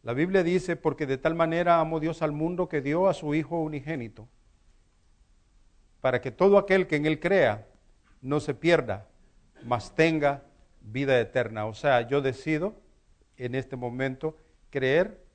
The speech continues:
o no. Ahora, mi pregunta es, ¿a dónde le gustaría pasar la eternidad? ¿Le gustaría pasar en el reino que Dios ha preparado, en la morada que Dios ha preparado?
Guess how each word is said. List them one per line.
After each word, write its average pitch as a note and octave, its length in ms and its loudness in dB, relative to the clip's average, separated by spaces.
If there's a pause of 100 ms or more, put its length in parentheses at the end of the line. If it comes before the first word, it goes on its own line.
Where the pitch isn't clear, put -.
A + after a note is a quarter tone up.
o C3 120 -2
no. F#3+ 260 -4 (800)
Ahora, F3 240 4
mi D3 80 -2
pregunta D#3 560 0
es, D#3 240 -2
¿a D3 140 2
dónde D#3 440 0 (680)
le C3 120 -4
gustaría B2 840 0 (420)
pasar A#2+ 380 -2
la B2 60 -10
eternidad? B2+ 580 -12 (1300)
¿Le A#2 100 -14
gustaría A#2 640 -4
pasar C3 380 0
en B2 140 -8
el A#2 120 -6
reino C3 360 -2
que C3 140 -4
Dios B2+ 180 -4
ha B2+ 120 -4
preparado, B2+ 580 2
en F3+ 60 -6
la E3 60 2
morada B2+ 440 0
que C3 100 -6
Dios B2 220 -8
ha C3 100 -8
preparado? B2+ 580 -2